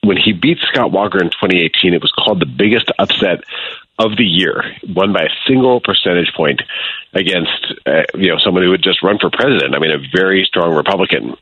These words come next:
Governor Evers has done the right thing every day of his, of his term, and he's paved roads, he's brought down costs for people, he's, uh, including a fifteen percent middle class tax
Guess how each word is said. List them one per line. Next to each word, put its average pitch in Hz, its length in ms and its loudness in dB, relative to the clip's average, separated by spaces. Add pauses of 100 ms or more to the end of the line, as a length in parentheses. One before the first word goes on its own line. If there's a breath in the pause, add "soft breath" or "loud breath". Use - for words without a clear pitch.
(1000 loud breath)
Governor 131 280 2
Evers 110 340 2
has 98 500 -4
done 110 180 0
the 107 80 2
right 90 300 -2
thing 85 320 -2
every 90 240 0
day 98 160 0
of - 140 -4
his, 95 360 -2 (100)
of 117 100 0
his 92 160 0
term, 90 400 0 (160)
and 92 240 0
he's 95 160 -2
paved 87 340 -4
roads, 120 460 2 (140)
he's 85 260 -4
brought 87 220 0
down 73 360 0 (400)
costs 135 340 -2
for 127 120 2
people, 101 580 2
he's, 80 220 -2 (180)
uh, 80 120 -2 (180)
including 92 420 0
a 73 60 0 (180)
fifteen 120 360 0
percent 90 240 0
middle 87 160 2
class - 240 0
tax 104 240 -2